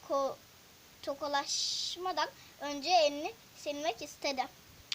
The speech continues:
Atatürk, "Excellence, sakın mikroptan korkmayınız. Bizim toprağımız temizdir." dedi.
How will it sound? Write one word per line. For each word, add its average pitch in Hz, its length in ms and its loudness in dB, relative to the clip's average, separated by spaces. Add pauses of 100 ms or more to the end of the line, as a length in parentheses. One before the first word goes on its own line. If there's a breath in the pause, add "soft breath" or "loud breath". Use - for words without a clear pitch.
(340 loud breath)
Atatürk, 440 520 0 (1000)
"Excellence, 311 1000 -2 (1600)
sakın 427 500 -2
mikroptan 302 680 -2 (400 loud breath)
korkmayınız. 254 1120 2
Bizim 311 340 -8 (360 loud breath)
toprağımız 294 800 4 (1400)
temizdir." 269 640 -4
dedi. - 480 -18